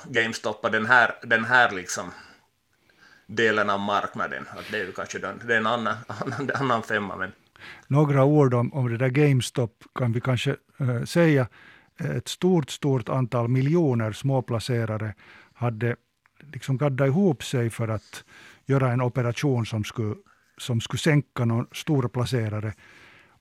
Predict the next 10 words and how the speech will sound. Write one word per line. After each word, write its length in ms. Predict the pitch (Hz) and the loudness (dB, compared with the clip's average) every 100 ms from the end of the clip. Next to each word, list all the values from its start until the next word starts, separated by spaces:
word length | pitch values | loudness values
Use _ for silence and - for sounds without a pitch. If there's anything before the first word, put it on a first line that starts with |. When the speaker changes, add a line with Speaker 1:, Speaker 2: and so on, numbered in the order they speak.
| - | -10
Speaker 2:
Och, 200 | 147 - - | -8 -10 -6
och 140 | 135 | 0
jag 160 | 143 - _ _ _ _ | 0 0 _ _ _ _
måste 240 | 143 151 - | 0 0 4
säga 200 | 180 156 | 4 4
att 120 | - - | 0 -4
hur 100 | 135 | 0
jag 160 | 160 165 | 4 4
än 100 | 170 | 2
försökte 600 | 151 - 175 - - | 0 0 0 0 -2